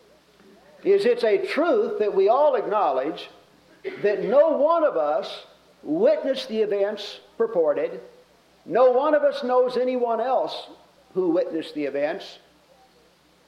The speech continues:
And yet we gather here as those who believe the events.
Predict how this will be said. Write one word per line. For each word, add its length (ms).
And 260
yet 300
we 160
gather 580
here 600
as 280
those 380
who 120
believe 720
the 100
events. 560